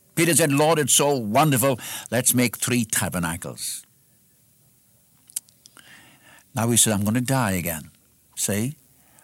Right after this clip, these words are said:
I'm gonna be raised from the dead." No wonder they were confused. Oh, but listen.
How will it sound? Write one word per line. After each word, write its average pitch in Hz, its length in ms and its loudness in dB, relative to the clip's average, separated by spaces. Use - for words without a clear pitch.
I'm 95 140 -4
gonna 95 180 0
be 104 180 0
raised 170 540 2
from 151 160 -2
the 151 80 -2
dead." 117 380 -4
No 123 140 2
wonder 175 240 0
they 143 80 -2
were 110 140 0
confused. 87 760 -4
Oh, 160 220 2
but 156 180 0
listen. 170 380 0